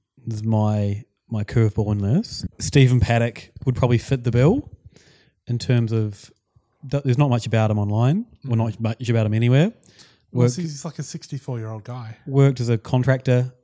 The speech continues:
Speaker 1: for the Defense Department and Lockheed Martin.
Speaker 2: Yeah.
Speaker 1: In accounting. Bit of a, you know, a
Speaker 2: Mm-hmm.
Speaker 1: nothing job, or is it? Uh, a lot of guns, no real manifesto,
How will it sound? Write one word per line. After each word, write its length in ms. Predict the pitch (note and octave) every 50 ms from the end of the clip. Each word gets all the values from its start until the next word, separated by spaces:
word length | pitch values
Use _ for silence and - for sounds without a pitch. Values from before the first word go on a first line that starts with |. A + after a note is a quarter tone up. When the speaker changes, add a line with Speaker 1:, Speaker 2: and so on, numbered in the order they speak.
| _ _ -
Speaker 1:
for 500 | - - - A#2+ A#2 A#2 A2+ A2+ A2+ A#2 B2+ - _ _
the 80 | - A#2+
Defense 320 | A2+ - - A#2+ A#2+ A2
Department 340 | - - A#2+ A2+ A2 A2 A2
and 80 | G#2+ G#2+
Lockheed 260 | G#2+ - - G#2+ G2+
Martin. 460 | G#2+ G#2 A2 G#2 A2+ A#2+ D3 E3+ - _ _ _
Speaker 2:
Yeah. 160 | B2+ A2 F#2 - _ _ _ _
Speaker 1:
In 120 | A#2 A#2 G#2+
accounting. 640 | G#2 - - - A2 A2 A2+ - C#3+ D3 F#3 A#3+ B3+ _ _ _ _ _ _ _ _ _ _ _ _ _ _ _ _
Bit 80 | - A2
of 80 | G2+ G2
a, 580 | G2 F#2+ F#2+ F#2+ F#2+ F#2 F2+ F2 F2 F2 F2 F2+
you 80 | G2 G2
know, 300 | F#2 F#2 G#2 B2+ D3 D3+ - _ _ _ _
a 40 | -
Speaker 2:
Mm-hmm. 120 | A2 G#2+
Speaker 1:
nothing 320 | G#2+ A2 G#2 G#2 A2+ G#2+ G#2
job, 360 | G#2 G2+ G2+ G#2 A2+ D3+ F#3 G3+
or 220 | - G2 F#2 -
is 140 | F#2+ F#2+ F#2
it? 160 | B2 F3 - - _ _ _ _ _ _ - - - - - - - - _ _ _ -
Uh, 160 | A#2 G#2+ G#2 G2+
a 20 |
lot 140 | G2+ B2 B2+
of 80 | C3 B2
guns, 760 | C#3 C3+ C3+ C3+ C#3 C#3 C#3 C#3 C3+ C3+ - - - - - _ _ _ _ _
no 120 | - B2+ B2+
real 180 | B2+ B2 B2 B2
manifesto, 960 | B2+ B2 A#2+ - - C3 A#2+ - - C3 B2+ B2 B2 B2 B2 B2 B2 B2+